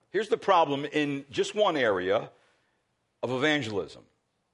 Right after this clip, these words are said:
If you ask most people, "Do you think you're a good person?" The usual answer would be, "Yes, I think I'm a good person.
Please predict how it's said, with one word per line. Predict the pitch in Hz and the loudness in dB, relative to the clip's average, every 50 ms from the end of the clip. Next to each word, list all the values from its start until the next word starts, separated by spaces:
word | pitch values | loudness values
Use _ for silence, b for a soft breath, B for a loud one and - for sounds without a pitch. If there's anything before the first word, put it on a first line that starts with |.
| _ _ _ _ b b b b b b | _ _ _ _ b b b b b b
If | 151 151 - - | -6 -6 -4 -4
you | 190 190 196 | -4 -2 0
ask | 214 175 190 226 208 - - - | 2 2 2 2 0 -2 -6 -12
most | 147 135 135 151 160 170 165 - - | -6 -2 0 2 2 0 -2 -6 -8
people, | - - 135 117 - - - - - _ _ _ _ _ _ _ _ _ _ _ _ _ _ _ _ _ _ _ | -6 -6 -6 -6 -8 -12 -18 -18 -20 _ _ _ _ _ _ _ _ _ _ _ _ _ _ _ _ _ _ _
"Do | - 113 | -10 -6
you | 123 139 151 | -4 -4 -4
think | 147 - 151 139 117 | -4 -4 -4 -6 -4
you're | - 127 127 | -4 -6 -6
a | 113 | -4
good | 98 120 - - | -4 -6 -8 -6
person?" | - 107 90 - - 87 - _ _ _ _ _ _ _ _ _ _ _ _ _ _ _ _ _ _ _ _ _ _ _ _ _ _ _ _ _ _ _ _ _ _ _ _ _ _ _ _ _ _ _ _ _ _ _ _ _ _ _ _ _ _ _ _ _ _ _ _ _ - | -6 -6 -6 -8 -10 -18 -20 _ _ _ _ _ _ _ _ _ _ _ _ _ _ _ _ _ _ _ _ _ _ _ _ _ _ _ _ _ _ _ _ _ _ _ _ _ _ _ _ _ _ _ _ _ _ _ _ _ _ _ _ _ _ _ _ _ _ _ _ _ -12
The | 107 | -8
usual | 113 123 147 196 202 202 226 214 190 | -4 -4 -2 -2 0 2 2 2 2
answer | 139 131 127 139 131 151 160 | 2 2 0 0 0 -2 -2
would | 151 147 139 113 | -2 -2 -2 -2
be, | 131 147 139 139 139 117 - _ _ | -4 -4 -2 -4 -4 -8 -12 _ _
"Yes, | - 190 254 240 165 92 - - - - - - - _ _ _ _ _ _ _ _ _ _ - | 0 2 4 4 4 2 0 -4 -10 -14 -14 -16 -20 _ _ _ _ _ _ _ _ _ _ 0
I | 120 180 226 | 0 2 0
think | 190 - - 156 156 165 131 151 | 0 -4 -4 -4 -4 -4 -2 -2
I'm | 135 139 143 | -2 -2 0
a | 147 147 | -2 -2
good | 123 151 147 - | -2 -4 -6 -4
person. | - 185 196 180 - - 95 71 | -2 -2 -2 -2 -4 -8 -14 -16